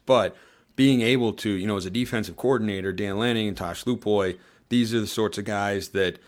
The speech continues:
that they wanna have, right? Who they can blitz, who they can match up with a tight end, who they can have play over the top. I think that sort of versatility is, uh, is, is a good thing to have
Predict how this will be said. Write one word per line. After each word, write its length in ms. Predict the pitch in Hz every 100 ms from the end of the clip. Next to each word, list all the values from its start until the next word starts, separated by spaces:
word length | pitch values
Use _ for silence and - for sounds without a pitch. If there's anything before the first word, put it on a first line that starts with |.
| _ -
that 160 | 101
they 100 | 107
wanna 300 | 101 101 90
have, 380 | 92 101 80 78
right? 240 | 85 98 107
Who 160 | 107
they 160 | 92 90
can 200 | 90 76
blitz, 400 | 101 131 131 -
who 140 | 110
they 140 | 101 92
can 180 | 95
match 260 | 92 92 -
up 140 | 90
with 100 | 87
a 60 | 82
tight 300 | - 80 76
end, 260 | 107 131 123
who 140 | 107
they 120 | 92
can 160 | 90 90
have 400 | 87 95 92 85 - - -
play 260 | - 104
over 220 | 92 95 85
the 80 |
top. 300 | 78 98 113
I 80 | 98
think 140 | 104 101
that 180 | 98
sort 220 | - 101 90
of 60 |
versatility 600 | 95 90 - 101 95 90
is, 260 | 87 85 82 -
uh, 220 | 90 85 - - - -
is, 120 | 95
is 320 | 98 113 117
a 80 | 104
good 280 | 92 120 107
thing 260 | - 113 92
to 80 |
have 480 | 85 - 92 98 104